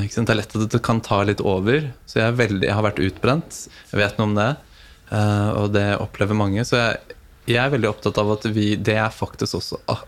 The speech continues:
det er også aktivisme, og det er også å transformere samfunnet, at vi som er spesielt utsatt for, for eksempel rasisme, at vi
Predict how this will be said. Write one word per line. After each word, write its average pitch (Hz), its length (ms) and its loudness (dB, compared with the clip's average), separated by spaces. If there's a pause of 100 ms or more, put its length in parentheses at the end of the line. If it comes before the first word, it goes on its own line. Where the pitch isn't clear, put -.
(160)
det 110 160 2
er 110 160 2
også 110 240 -2
aktivisme, 120 640 -2
og - 80 -6
det 117 100 4
er - 80 -4
også 104 300 -2
å - 20 -2
transformere 110 480 0
samfunnet, 110 540 -2
at 120 100 -4
vi 101 240 0
som 107 160 -2
er 104 80 0
spesielt 101 400 -2
utsatt 98 480 -2
for, 110 240 0
for 113 160 2
eksempel 104 400 0
rasisme, 107 480 0
at 120 80 -2
vi 107 240 2